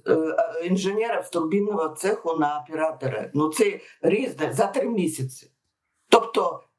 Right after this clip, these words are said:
це ну, це теж величезний ризик, величезний. Більш того, Кириєнко в серпні знову був там з візитом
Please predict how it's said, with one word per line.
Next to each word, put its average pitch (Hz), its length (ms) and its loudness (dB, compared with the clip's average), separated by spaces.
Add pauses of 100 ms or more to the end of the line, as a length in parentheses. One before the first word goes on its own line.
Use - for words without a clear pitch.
це - 440 2 (440)
ну, 170 180 4 (260)
це 202 160 4
теж 202 400 -2
величезний 135 800 0
ризик, 110 380 -8
величезний. 156 800 -2 (400)
Більш 240 360 2
того, 147 340 0
Кириєнко 175 680 -2
в 147 40 -4
серпні 170 540 -2
знову 196 420 0
був 113 280 -6
там 104 320 2 (180)
з - 120 0
візитом 113 540 2